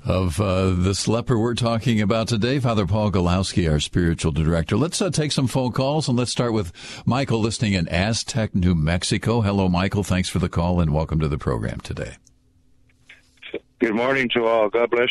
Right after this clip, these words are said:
Speaker 2: you all. It's a beautiful day in the Four Corners. <laughs> We're
Speaker 1: Well, it's a
Speaker 2: talking
Speaker 1: l-
Speaker 2: about healing.
Speaker 1: Yeah, go ahead.
Speaker 2: In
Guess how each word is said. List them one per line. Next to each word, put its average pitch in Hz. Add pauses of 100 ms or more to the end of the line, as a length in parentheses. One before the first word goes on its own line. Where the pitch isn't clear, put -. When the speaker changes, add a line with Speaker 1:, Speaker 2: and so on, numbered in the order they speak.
Speaker 2:
you 113
all. 101 (1900)
It's 120
a 101
beautiful 139
day 143
in 131
the 123
Four 131
Corners. 117 (520)
<laughs> -
We're 110 (1160)
Speaker 1:
Well, -
it's 175
a -
Speaker 2:
talking 175
Speaker 1:
l- 131
Speaker 2:
about 131
healing. 131 (1160)
Speaker 1:
Yeah, 95
go 98
ahead. 95 (160)
Speaker 2:
In 127